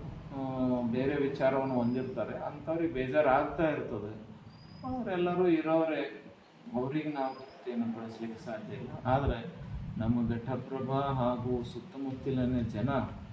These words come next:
ನನ್ನ ವೈಯಕ್ತಿಕವಾಗಿ ನನಗಂತೂ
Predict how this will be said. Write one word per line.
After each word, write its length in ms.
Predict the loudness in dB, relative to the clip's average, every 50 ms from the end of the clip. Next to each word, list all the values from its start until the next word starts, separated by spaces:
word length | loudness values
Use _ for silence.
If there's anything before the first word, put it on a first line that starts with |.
| -12 -10 -6 -2
ನನ್ನ 220 | 0 0 0 0
ವೈಯಕ್ತಿಕವಾಗಿ 1200 | 0 0 2 2 2 2 0 -2 -6 -8 -8 -6 -4 -2 0 0 0 0 0 -2 -4 -4 -6 -8 -12 -12 -14 -14 -16 -16 -14 -12 -6
ನನಗಂತೂ 840 | -4 -2 0 0 2 4 2 2 2 0 2 2 2 2 0 -4